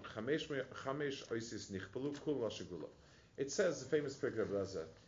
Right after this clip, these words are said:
it says that the five letters that are double in,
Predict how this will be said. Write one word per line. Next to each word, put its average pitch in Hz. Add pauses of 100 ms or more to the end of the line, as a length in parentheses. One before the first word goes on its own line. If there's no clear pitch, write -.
(260)
it 104
says 135
that 107 (360)
the 104
five 143
letters 101 (800)
that 101
are 92 (180)
double 113 (800)
in, 95